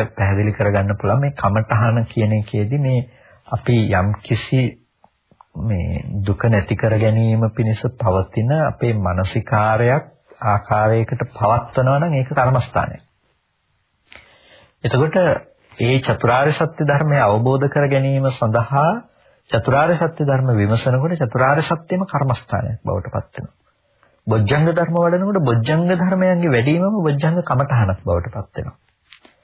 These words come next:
ඒ වගේ අපිට, ඔබට කර්මස්ථානයක් පිළිබඳව ඔබ දකිනකොට ඔබ තේරුම් ගන්නට ඕනේ, ඔබ දක්ෂයෙක් බවට පත්වන්නට ඕනේ.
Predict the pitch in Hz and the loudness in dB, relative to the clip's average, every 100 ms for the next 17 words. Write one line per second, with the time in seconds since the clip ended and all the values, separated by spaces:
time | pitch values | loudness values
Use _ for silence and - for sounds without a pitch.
0 | _ _ _ - 127 160 147 - 143 - | _ _ _ -2 0 2 2 0 -4 0
1 | 107 131 165 - 98 104 131 127 - 131 | 0 0 -2 -2 0 2 2 -2 -4 0
2 | 131 139 139 135 - 139 131 131 131 135 | 2 2 2 0 -2 -2 0 0 2 2
3 | 127 - _ - - - - _ _ _ | 0 -4 _ -18 -18 -18 -20 _ _ _
4 | 113 110 101 95 95 147 151 - 87 98 | 0 2 2 0 0 2 0 0 -4 -4
5 | 98 - 104 139 131 101 92 92 98 92 | -4 0 2 4 2 2 0 -4 -4 -4
6 | 90 92 92 95 - - 147 143 - 117 | -4 -2 0 -2 -2 0 0 0 0 0
7 | 110 - 107 - 104 98 92 98 92 92 | -2 -4 -6 -4 -4 -2 -4 -2 -2 -2